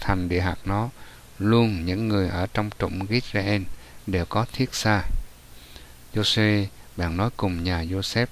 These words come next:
tức là Ephraim và Manasseh, mà rằng,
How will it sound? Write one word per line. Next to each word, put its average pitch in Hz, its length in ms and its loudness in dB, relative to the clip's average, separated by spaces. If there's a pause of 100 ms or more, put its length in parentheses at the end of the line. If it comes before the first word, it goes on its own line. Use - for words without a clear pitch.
(160)
tức - 220 -2
là 87 360 0
Ephraim 104 600 -2 (420)
và 87 120 -2
Manasseh, 98 680 0 (220)
mà 90 160 0
rằng, 82 180 -4